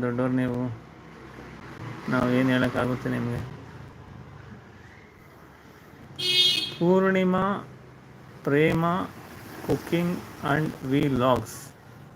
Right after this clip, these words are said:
ಕನ್ನಡದಲ್ಲಿ ಇಡ್ರಿ ಹೆಸರನ್ನ, ಚೆನ್ನಾಗಿರುತ್ತೆ. ಅಣ್ಣ ನೀವು ನನ್ನ ಮಾತು ನಂಬ್ತಾ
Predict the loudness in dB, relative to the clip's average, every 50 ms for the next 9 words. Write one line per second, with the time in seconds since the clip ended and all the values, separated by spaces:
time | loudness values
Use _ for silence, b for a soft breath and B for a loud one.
0 | -18 -16 -8 -4 0 2 2 4 4 4 4 4 4 4 4 2 2 2 0 -2
1 | -2 0 0 -2 -2 0 0 0 0 2 0 0 -2 -2 -6 -6 -6 -6 -8 -8
2 | -8 -6 -6 -6 -6 -6 -8 -6 -6 0 2 4 6 6 6 6 6 4 4 4
3 | 2 2 0 -4 -6 -8 -8 -8 -8 -10 -10 -6 -4 -2 0 2 2 2 4 4
4 | 4 4 2 2 0 -2 -2 -2 -6 -10 -16 -18 -20 -20 -20 -20 -20 -20 -20 -20
5 | -20 -14 -6 -2 0 2 2 2 4 4